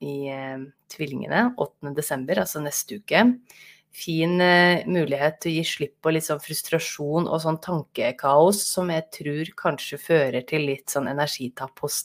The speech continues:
deg, uten at jeg kan si det for sikkert. Jeg tror du grubler mye. Jeg tror du har en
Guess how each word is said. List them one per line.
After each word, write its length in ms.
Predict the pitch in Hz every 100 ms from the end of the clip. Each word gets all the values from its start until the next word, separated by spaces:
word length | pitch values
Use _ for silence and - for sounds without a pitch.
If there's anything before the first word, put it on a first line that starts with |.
| 156
deg, 320 | 190 269 254
uten 300 | 165 - 139
at 100 | 151
jeg 80 | 151
kan 140 | 160
si 160 | 147 147
det 100 | 147
for 80 | -
sikkert. 420 | - - - - - - - - - - -
Jeg 140 | 202
tror 160 | 196 202
du 100 | 196
grubler 400 | 208 165 139 135
mye. 160 | 147 165
Jeg 100 | 156
tror 160 | 180
du 20 | 185
har 160 | 170 185
en 140 | 196